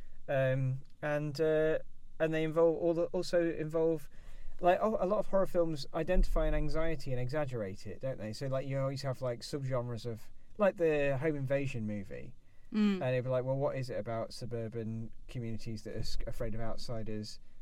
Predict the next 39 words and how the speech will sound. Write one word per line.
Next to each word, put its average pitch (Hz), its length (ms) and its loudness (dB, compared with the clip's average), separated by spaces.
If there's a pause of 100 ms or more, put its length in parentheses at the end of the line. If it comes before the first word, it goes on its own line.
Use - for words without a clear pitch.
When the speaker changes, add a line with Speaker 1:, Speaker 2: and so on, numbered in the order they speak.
(240)
Speaker 1:
Like, 120 240 0
what 131 160 0
if 120 140 -6
we 123 80 -6
confirm 123 500 -2
their 113 100 0
priors, 117 420 -2
basically, 113 360 -6
and 113 160 -4
now 113 160 -4
we 110 120 -4
have 110 220 -6
a 110 120 -4
murdering, 110 500 -6 (420)
like, 107 300 -6
tramp 123 300 -6
or 110 40 -8
something 110 280 -8
who's 107 100 -8
come 107 180 -10
in 107 100 -6
and 110 80 -8
killed 131 220 -8
everyone?" 95 460 -8 (640)
Um, 127 520 -2 (640)
satire 131 680 0
also 185 440 2
identifies 104 800 -6 (320)
anxieties, 110 600 -6
but 156 120 0
I 151 60 -2
think 202 180 2
there 180 160 4
is 175 100 2
a 170 40 0
difference. 165 400 0
Speaker 2:
Well, 403 140 4
I, 320 200 8
that, 349 300 6